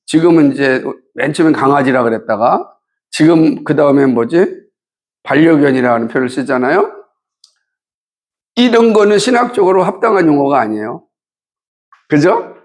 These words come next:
왜냐하면 하나님께서 모든 동물들을 다스리라 그랬지. 그죠? 그들과 함-, 그들을 다스리라는 명령을 줬고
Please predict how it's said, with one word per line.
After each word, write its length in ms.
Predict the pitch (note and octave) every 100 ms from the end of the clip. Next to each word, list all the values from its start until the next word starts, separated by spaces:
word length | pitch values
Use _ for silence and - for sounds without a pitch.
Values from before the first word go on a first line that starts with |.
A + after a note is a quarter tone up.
| _ _ _ _ _ D3
왜냐하면 500 | F#3 F#3 G#3 G3+ D#3
하나님께서 680 | F#3+ G3+ G3+ F#3 E3+ E3+
모든 440 | D#3+ D#3 E3+ F#3 E3
동물들을 600 | D3 D3 D#3 D3 D#3+ D#3+
다스리라 560 | B2 C3 E3 D3+ D3+
그랬지. 640 | B2+ A#2+ - - B2+ B2+ B2+ _ _ _ _ _ _ _
그죠? 180 | - C3
그들과 680 | D3 D3 D#3+ D#3 D3+ D3 D3
함-, 340 | E3 D#3 - - -
그들을 500 | C#3+ D3+ D3+ D3 C#3+
다스리라는 720 | - B2+ D#3+ D3+ D3+ C#3 C#3
명령을 440 | B2+ B2+ C3 C3+ C3
줬고 640 | A#2+ - - F#3+ B3+ -